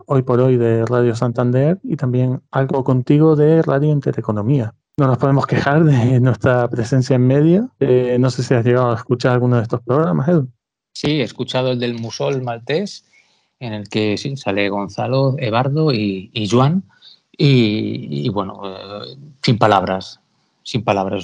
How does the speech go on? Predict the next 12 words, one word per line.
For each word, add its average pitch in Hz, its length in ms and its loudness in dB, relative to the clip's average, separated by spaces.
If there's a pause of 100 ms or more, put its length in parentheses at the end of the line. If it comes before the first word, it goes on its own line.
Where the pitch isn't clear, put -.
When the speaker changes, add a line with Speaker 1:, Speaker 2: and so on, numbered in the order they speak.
Speaker 2:
sea, 92 80 -10
muy 107 360 0
bien. 113 480 -2
Dura, 107 500 -6 (220)
creo 127 160 -2
que 127 80 -6
son 139 160 -2
unos 127 380 -2
cuarenta 151 360 4
minutos, 160 460 -4
¿puede 156 180 -4
ser? 202 260 -10